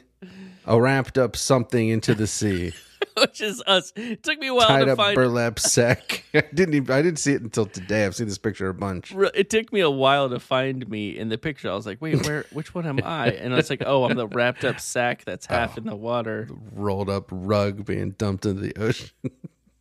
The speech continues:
Speaker 2: Oh, man.
Speaker 1: I will say gently lowered with care
Speaker 2: Yeah, with
Speaker 1: by
Speaker 2: care
Speaker 1: hand.
Speaker 2: and serious faces.
Speaker 1: By some actual sad men. <laughs>
Speaker 2: Beneath the watchful eye of the great sun above.
Speaker 1: Um,
Speaker 2: It's
Speaker 1: how are you, how are
Speaker 2: intense.
Speaker 1: you holding up in your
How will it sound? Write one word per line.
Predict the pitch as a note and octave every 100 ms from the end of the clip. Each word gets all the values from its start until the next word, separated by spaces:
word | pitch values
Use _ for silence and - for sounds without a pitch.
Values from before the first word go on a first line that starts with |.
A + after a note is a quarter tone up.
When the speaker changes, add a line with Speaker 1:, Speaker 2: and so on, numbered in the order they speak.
| - - -
Speaker 2:
Oh, | B2 A#2+ G#2+ G2+
man. | F#3+ A#2
Speaker 1:
I | B2
will | D#3+
say | - C#3+
gently | A#2+ - B2+ C#3+ C#3+ B2 A#2+
lowered | A2+ G#2+ G#2+ G#2 F#2
with | G#2+ A2 -
care | - A#2+ G2+ F2+ F#2
Speaker 2:
Yeah, | A#2 E3+
with | C#3
Speaker 1:
by | G2+ G2+
Speaker 2:
care | - - F#2
Speaker 1:
hand. | F#2 D#2+
Speaker 2:
and | G#2+
serious | - A2 A#2 C3+ B2+
faces. | - G#2 B2+ - D2 C#2 - -
Speaker 1:
By | -
some | - F#2+
actual | F#2+ G2 G#2+ F#2+
sad | G#2 G2 G2
men. | G2+ G#2 G#2+ - -
<laughs> | A#2 A#2
Speaker 2:
Beneath | A#2 A#2+ B2+
the | -
watchful | A2+ A#2 B2 - - G#2
eye | G#2+ A2 A2+
of | G#2+ F#2
the | -
great | G2+ A2 A2 -
sun | A2+ G2+
above. | G2 - G#2 G#2 F#2 - - _ _ _
Speaker 1:
Um, | - B2 A#2 G2+ G2 G2 F#2+
Speaker 2:
It's | C#3+ - G#4
Speaker 1:
how | B2+
are |
you, | C3
how | D3
are |
Speaker 2:
intense. | D3+ D3 C3+
Speaker 1:
you | B2
holding | B2 G2+
up | F#2+ -
in | F#2
your | F#2 F#2 B1+